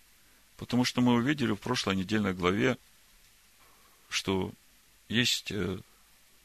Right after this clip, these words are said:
скиния свидетельства, которую поставил Моисей, это в нашей недельной главе уже мы читаем. И там нет ничего из того, что есть в той скинии свидетельства, которую сейчас, э,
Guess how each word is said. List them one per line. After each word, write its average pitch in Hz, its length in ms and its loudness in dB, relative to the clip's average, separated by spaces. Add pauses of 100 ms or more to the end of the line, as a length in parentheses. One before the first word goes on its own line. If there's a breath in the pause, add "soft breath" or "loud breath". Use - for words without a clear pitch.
(100)
скиния 107 400 4
свидетельства, 104 800 -2 (240)
которую 107 800 2 (480)
поставил 110 400 2
Моисей, 127 640 2
это - 220 -2
в 101 60 -2
нашей 101 300 2
недельной 85 400 -2
главе 90 300 -2
уже 76 200 -6
мы 78 120 -12
читаем. - 360 -8 (920 soft breath)
И 107 80 -6
там 117 240 4
нет 175 260 2
ничего 90 600 0 (100)
из 92 180 -4
того, 92 280 0
что - 180 -4
есть 87 260 -2
в - 80 -12
той 92 160 -2
скинии 87 320 -4
свидетельства, 104 600 -6
которую 92 540 -4 (400 loud breath)
сейчас, - 680 2
э, 87 260 -4